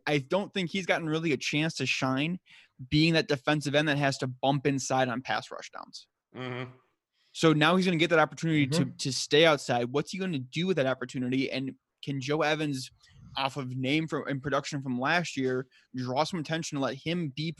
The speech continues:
Speaker 1: disruptive? Can Jack Heflin do what he did at Northern Illinois in the mac, do it at the Big Ten to free up Chauncey Golston to go get some sacks? That, to me, is the biggest question mark because I do think he has the biggest opportunity in front of him going into this year.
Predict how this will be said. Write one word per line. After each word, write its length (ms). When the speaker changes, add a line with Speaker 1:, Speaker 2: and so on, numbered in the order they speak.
Speaker 1:
disruptive? 520
Can 140
Jack 280
Heflin 440
do 140
what 80
he 80
did 120
at 40
Northern 220
Illinois 400
in 80
the 80
mac, 380
do 180
it 60
at 60
the 80
Big 280
Ten 420
to 100
free 400
up 100
Chauncey 340
Golston 380
to 60
go 120
get 140
some 140
sacks? 340
That, 280
to 120
me, 240
is 160
the 160
biggest 320
question 340
mark 200
because 140
I 60
do 220
think 220
he 180
has 240
the 120
biggest 360
opportunity 580
in 120
front 180
of 60
him 40
going 220
into 140
this 160
year. 100